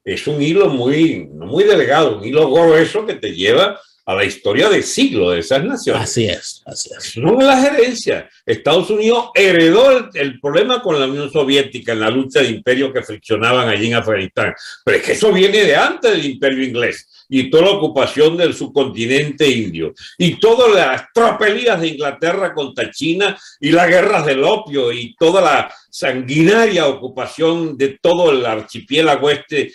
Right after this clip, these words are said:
Speaker 1: del extremo oriente, eh, de, de, por parte china y, la, y la, a su vez las tropelías de Japón,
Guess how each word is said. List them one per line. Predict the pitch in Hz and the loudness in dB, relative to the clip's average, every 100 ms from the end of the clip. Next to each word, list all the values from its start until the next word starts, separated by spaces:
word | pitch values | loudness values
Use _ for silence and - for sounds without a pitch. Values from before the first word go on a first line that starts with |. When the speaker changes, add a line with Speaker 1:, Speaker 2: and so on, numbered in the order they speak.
| - | -14
Speaker 1:
del | - 131 123 | -4 0 0
extremo | 101 127 139 143 | -2 -2 0 2
oriente, | 131 135 131 131 120 101 85 87 117 | 2 2 0 -2 0 0 -4 -6 -8
eh, | 104 | -8
de, | 113 95 82 | -4 -4 -4
de, | 104 104 | -12 -2
por | 139 135 | 0 2
parte | 156 - 160 143 | 0 -2 -4 -6
china | - 160 95 85 - - | -4 -4 -4 -12 -16 -14
y, | 156 151 | -4 -2
la, | 147 135 | 2 2
y | 135 | 2
la, | 135 120 - - | 2 -2 -8 -4
a | 156 - | -2 -2
su | 156 147 | -6 0
vez | 196 - 135 | 2 0 -4
las | 127 - - | -6 -6 -6
tropelías | 170 - 131 156 190 143 | -4 -2 0 2 2 2
de | 135 | 0
Japón, | 117 - 160 156 104 | -4 -4 0 0 -2